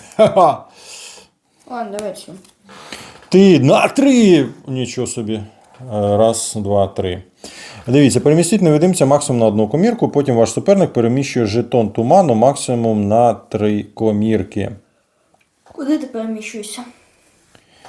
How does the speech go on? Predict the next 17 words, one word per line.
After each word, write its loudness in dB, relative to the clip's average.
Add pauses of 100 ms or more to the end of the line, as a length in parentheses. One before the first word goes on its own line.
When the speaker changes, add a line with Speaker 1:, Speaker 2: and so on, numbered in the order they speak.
(440)
Speaker 1:
Е, -2
куди -2
я 0
переміщуюсь? -6 (1200)
Е, 2 (2000)
Я 0
переміщую -2
себе -8
сюди. -12 (960)
Speaker 2:
А, -12
так -18
можна? -16 (280)
Speaker 1:
Да. 0 (540)
Максимум -2
на -2
одну -4
комірку. -12